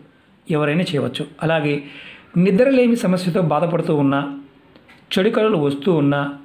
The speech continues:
మానసికమైన అశాంతి, ఏది చేయాలన్నా చేయలేకపోవడం,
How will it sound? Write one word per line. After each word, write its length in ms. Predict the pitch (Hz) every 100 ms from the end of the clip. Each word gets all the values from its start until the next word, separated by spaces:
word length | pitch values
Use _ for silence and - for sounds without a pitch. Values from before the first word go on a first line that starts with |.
| - - - - - - 175
మానసికమైన 1000 | 156 180 247 277 269 247 208 190 185 - -
అశాంతి, 440 | 147 202 190 - - - - - _ _ _ _ _ _ _ _ _ - - 156
ఏది 440 | 156 208 240 - 180
చేయాలన్నా 480 | 180 180 170 160 160
చేయలేకపోవడం, 800 | 156 156 160 156 156 135 131